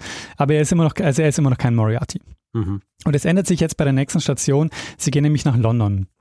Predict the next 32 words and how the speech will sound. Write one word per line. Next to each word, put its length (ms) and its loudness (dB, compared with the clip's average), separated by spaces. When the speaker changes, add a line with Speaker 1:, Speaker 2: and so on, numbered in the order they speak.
Speaker 1:
Und 280 0
in 80 2
London 300 2
sucht 200 0
er 80 2
jetzt 180 -2
gezielt 400 -2
Anschluss 440 0
an 100 2
die 80 -2
gehobenere 500 2
Gesellschaft. 600 -2
Also 200 2
er 40 2
mietet 240 0
sich 160 0
ein 80 2
teures 340 0
Apartment, 600 0
es 60 -10
gibt 180 -4
viel 220 0
Geld 220 2
aus 240 0
für 140 -2
Sachen, 420 0
zum 140 -2
Beispiel 180 0
für 140 0
Pferde 440 0
oder 120 2
Kunst. 500 -2